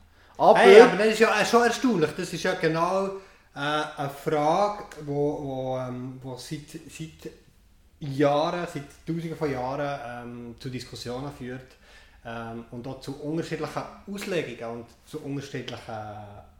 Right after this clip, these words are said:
Speaker 2: Ausprägungen, zu unterschiedlichen Kirchen, zu unterschiedlichen Werken. Und alles fängt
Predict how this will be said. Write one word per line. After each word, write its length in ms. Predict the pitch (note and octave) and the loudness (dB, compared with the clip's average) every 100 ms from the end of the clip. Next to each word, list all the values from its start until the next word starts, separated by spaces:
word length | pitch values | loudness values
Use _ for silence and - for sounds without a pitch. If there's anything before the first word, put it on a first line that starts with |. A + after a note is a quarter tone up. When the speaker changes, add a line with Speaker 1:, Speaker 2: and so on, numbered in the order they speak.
| _ _ - - - - - - F#3 | _ _ -20 -20 -20 -20 -20 -20 -16
Speaker 2:
Ausprägungen, 760 | C#3+ - D3+ C#3 D3 - D3+ D3 | -14 -6 -2 0 -2 -4 -6 -6
zu 100 | C#3 | -8
unterschiedlichen 680 | C3+ C3 A2+ B2 A#2 A2 A#2+ A2 | -8 -8 -10 -12 -12 -12 -12 -10
Kirchen, 360 | - D#3 D#3 D#3 D3+ | -8 -6 -6 -8 -10
zu 80 | B2+ | -12
unterschiedlichen 720 | B2 A2+ - A#2+ A2 A2+ A2 | -12 -14 -18 -16 -14 -14 -10
Werken. 440 | B2+ C#3 D#3 - - - - - - - | -8 -8 -10 -12 -20 -20 -20 -20 -20 -14
Und 220 | B2+ A#2+ | -12 -8
alles 280 | B2+ D3+ D3+ - - - - | -6 -6 -8 -18 -20 -20 -12
fängt 200 | B2+ | -12